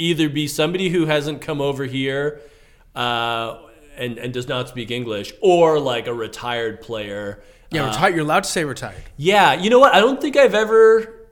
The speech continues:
Speaker 1: interviewed Gretzky.
Speaker 2: Mm-hmm.
Speaker 1: I think he's the one. Like, I've, I've talked, or, or Lemieux. I think, like, I've talked to Messier, I've talked to, like, Guy Lafleur, I talked to Gordie Howe, uh, I talked to Bobby Orr, but I think Gretzky and Lemieux, I don't know if I've ever spoken directly to them.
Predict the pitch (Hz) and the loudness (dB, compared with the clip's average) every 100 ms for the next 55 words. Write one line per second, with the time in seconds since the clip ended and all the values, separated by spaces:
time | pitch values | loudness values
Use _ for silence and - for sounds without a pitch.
0 | _ _ _ _ - 180 180 170 160 139 | _ _ _ _ -8 -2 -2 -2 -4 -2
1 | 131 135 98 78 - - 110 120 131 139 | -4 -6 -16 -20 -20 -18 -14 -8 -6 -2
2 | 180 175 - - 180 170 160 143 147 170 | -4 -4 -10 -10 -8 -6 -4 0 2 2
3 | 170 143 143 143 127 - - 123 - 160 | 0 0 0 -2 -6 -14 -12 -12 -10 -6
4 | 156 151 - 156 156 147 147 147 - - | -4 -4 -4 0 2 2 0 -4 -14 -20
5 | _ _ _ _ - 151 147 127 120 104 | _ _ _ _ -2 0 0 -2 -6 -8
6 | 92 85 - 120 160 156 143 131 120 127 | -12 -16 -14 -8 -4 -4 -6 -10 -8 -6
7 | 151 135 135 165 165 170 175 160 117 127 | -6 -6 -2 -2 -2 -2 0 0 -2 -6
8 | 117 113 107 107 123 113 131 147 147 151 | -8 -8 -8 -10 -10 -10 -8 -4 0 0
9 | 151 151 101 117 98 104 107 98 110 131 | 0 -6 -14 -14 -12 -10 -10 -10 -12 -10
10 | 131 131 127 - - _ _ 101 95 107 | -8 -8 -10 -14 -20 _ _ -16 -14 -14
11 | 110 107 110 110 107 127 131 117 123 - | -14 -12 -10 -6 -4 -2 -2 -4 -8 -4
12 | 185 254 - - _ _ _ _ 151 180 | -4 -4 -8 -20 _ _ _ _ -6 -4
13 | 185 240 233 220 196 170 175 180 175 147 | -4 -6 -4 -2 -2 -2 0 2 2 0
14 | 151 156 156 156 147 127 135 127 123 120 | -2 -2 -2 -2 -6 -4 -6 -6 -6 -8
15 | - - - 143 139 131 131 127 120 120 | -12 -16 -12 -6 -6 -6 -10 -8 -10 -12
16 | 117 - 127 120 113 107 98 - 104 80 | -16 -14 -8 -6 -8 -10 -16 -16 -18 -20